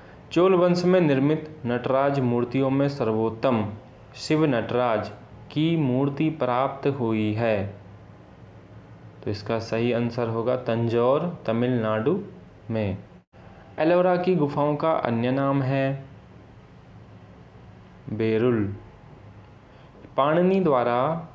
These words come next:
रचित अष्टाध्यायी में शिल्प शब्द का प्रयोग किन कलाओं के लिए किया गया?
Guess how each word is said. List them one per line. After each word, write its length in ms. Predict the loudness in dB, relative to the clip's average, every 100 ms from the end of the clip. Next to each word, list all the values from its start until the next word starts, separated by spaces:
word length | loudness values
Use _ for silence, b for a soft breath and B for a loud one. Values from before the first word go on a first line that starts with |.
| -2
रचित 500 | 0 0 0 -2 -4 -16 -20 -10 -6
अष्टाध्यायी 600 | -4 0 0 2 2 4
में 480 | 2 0 -2 -6 -16
शिल्प 400 | -2 0 2 0
शब्द 380 | 2 0 0 -2
का 200 | 0 -2
प्रयोग 560 | 0 -2 0 0 0 -2 -6 B B -2
किन 200 | 0 2
कलाओं 380 | 2 2 2 0
के 160 | -2
लिए 280 | 0 2 0
किया 520 | -2 -2 0 0 0 -2
गया? 440 | -2 -2 0 -2